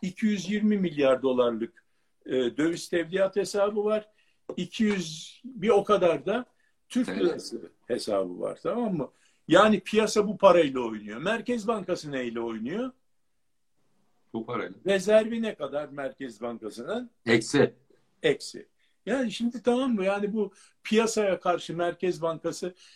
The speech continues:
Speaker 1: faizi yapmıyor Merkez Bankası. Merkez Bankası'nın görevi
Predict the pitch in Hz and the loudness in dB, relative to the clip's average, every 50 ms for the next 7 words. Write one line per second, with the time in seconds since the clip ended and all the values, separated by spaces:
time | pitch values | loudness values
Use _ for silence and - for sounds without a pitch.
0 | _ _ - - - 196 208 226 226 233 220 175 156 147 135 165 190 190 - - | _ _ -6 2 6 6 6 6 6 2 0 -4 -6 -6 -2 -2 -2 -2 -2 -6
1 | 143 127 120 104 104 113 107 101 - - 104 90 - 92 92 90 87 - - 90 | -10 -8 -8 -8 -8 -10 -10 -12 -12 -12 -14 -14 -14 -16 -16 -16 -16 -16 -18 -18
2 | - 101 123 165 180 180 - 214 208 185 156 160 147 139 - 135 117 - - 110 | -12 -8 -6 -4 -4 -4 -4 -6 -8 -6 -4 -4 -4 -4 -6 -8 -10 -8 -8 -8
3 | 110 107 107 107 127 147 160 160 156 165 208 240 | -6 -6 -2 2 2 2 2 2 0 0 -2 -4